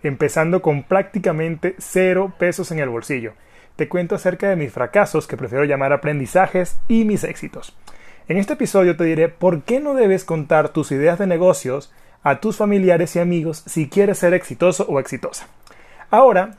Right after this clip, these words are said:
te digo que si entraste aquí pensando que me refería a una razón que haga referencia a algo energético, envidia o similar, lamento desilusionarte, pero no tiene nada que ver con esto. Déjame contarte una pequeña historia al respecto.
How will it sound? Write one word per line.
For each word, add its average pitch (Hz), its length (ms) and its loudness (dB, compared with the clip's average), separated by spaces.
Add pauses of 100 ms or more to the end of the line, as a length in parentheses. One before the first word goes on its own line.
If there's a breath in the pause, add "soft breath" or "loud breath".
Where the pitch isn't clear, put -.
te 139 120 -2
digo 170 220 2
que 196 100 0
si 156 120 -4
entraste 143 360 0
aquí 175 200 -2
pensando 180 580 -2
que 135 100 -6
me 127 140 -6
refería 123 420 -2
a 156 140 0
una 175 200 2
razón 156 680 0 (440 soft breath)
que 139 80 0
haga 147 160 4
referencia 147 640 0
a - 20 4
algo 151 220 0
energético, 139 800 -2
envidia 156 400 -2
o 160 40 0
similar, 143 480 0
lamento 160 480 -2
desilusionarte, 156 680 -2
pero 139 220 -2
no 170 240 2
tiene 160 300 0
nada 151 260 0
que 143 100 -4
ver 135 160 0
con 131 160 -6
esto. - 240 -20 (540 loud breath)
Déjame 285 300 4
contarte 165 340 0
una 180 160 2
pequeña 139 240 -4
historia 147 240 0
al 139 80 -2
respecto. - 420 -8